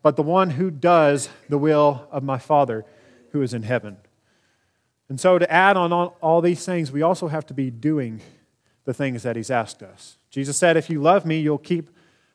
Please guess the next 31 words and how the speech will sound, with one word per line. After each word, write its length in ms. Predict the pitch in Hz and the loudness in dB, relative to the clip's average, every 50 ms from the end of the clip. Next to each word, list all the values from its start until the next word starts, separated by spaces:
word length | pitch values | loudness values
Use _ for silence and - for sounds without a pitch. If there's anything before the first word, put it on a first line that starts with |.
| _ | _
my 180 | - 143 151 147 | -2 0 0 0
commandments." 800 | - - 135 135 156 165 165 151 120 101 - _ - - - - _ _ _ _ _ _ _ _ _ _ _ _ _ | 0 -4 -4 -4 -4 -4 -4 -6 -10 -14 -16 _ -20 -20 -20 -20 _ _ _ _ _ _ _ _ _ _ _ _ _
He 80 | - 165 | 2 4
goes 220 | 196 214 208 185 | 6 6 6 6
on 160 | 196 202 220 | 6 4 4
to 60 | 233 214 | 2 2
say, 240 | - 208 190 190 | 2 4 4 4
"On 140 | 190 185 196 | 4 4 4
that 200 | 190 190 185 175 | 2 0 0 2
day, 460 | 156 196 226 226 202 185 202 185 - - _ _ _ _ _ _ | 2 4 4 6 4 4 2 0 -2 -8 _ _ _ _ _ _
many 280 | 135 147 196 233 262 247 | -2 2 2 4 4 2
will 100 | 208 180 | 2 0
say 220 | - - 190 190 | 2 2 2 2
to 80 | 170 165 | 2 0
me, 160 | 165 185 190 | 0 -2 -2
'Lord, 340 | 175 202 220 233 240 233 196 | 0 2 4 4 4 4 4
Lord, 300 | 208 233 247 240 208 160 | 4 4 6 6 4 2
did 100 | 175 165 | 0 -2
we 100 | 180 202 | -2 -2
not 220 | 214 233 220 160 | -2 -2 -2 -2
prophesy 460 | - - 160 180 196 - 196 - 220 | -2 2 2 2 2 0 0 2 2
in 140 | 214 214 208 | 2 2 2
your 100 | 208 208 | 0 -2
name 240 | 202 208 220 226 208 | -2 -2 -2 -2 -4
and 100 | 190 - | -4 -4
cast 320 | - 185 196 202 190 - | 0 0 0 0 2 2
out 180 | 202 190 165 147 | 0 0 2 0
demons 480 | 151 170 190 202 208 208 208 196 - - _ _ _ _ _ _ | -2 -2 -2 -2 -2 -2 -4 -6 -8 -12 _ _ _ _ _ _
in 120 | 196 196 | -2 0
your 100 | 196 202 | 0 2
name 420 | 196 196 202 208 220 233 226 202 | 2 2 2 2 0 -2 -6 -8